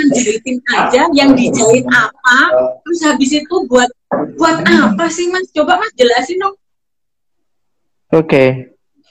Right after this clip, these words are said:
Speaker 2: Eh, teman-teman Unala, Putri, dan tadi ada si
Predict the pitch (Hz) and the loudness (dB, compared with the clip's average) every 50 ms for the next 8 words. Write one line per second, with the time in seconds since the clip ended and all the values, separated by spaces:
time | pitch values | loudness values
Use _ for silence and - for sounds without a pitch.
0 | _ _ _ _ _ - - 117 123 117 117 117 117 117 117 117 117 113 - - | _ _ _ _ _ -4 0 2 4 4 4 4 4 4 4 2 0 -4 -10 -16
1 | - - 107 113 113 110 113 113 117 113 113 110 110 107 104 110 123 123 123 123 | -12 -8 -4 -4 -2 -2 0 0 0 2 2 2 2 4 4 4 4 2 0 -2
2 | - _ _ _ _ _ - 104 - - 120 120 117 107 98 92 92 90 90 _ | -6 _ _ _ _ _ -8 -6 -2 2 2 4 4 4 2 0 -2 -6 -10 _
3 | _ _ _ _ _ _ _ _ _ _ _ - 107 113 120 110 104 98 90 90 | _ _ _ _ _ _ _ _ _ _ _ -6 -2 0 0 2 2 2 2 2
4 | - - 92 | 2 2 4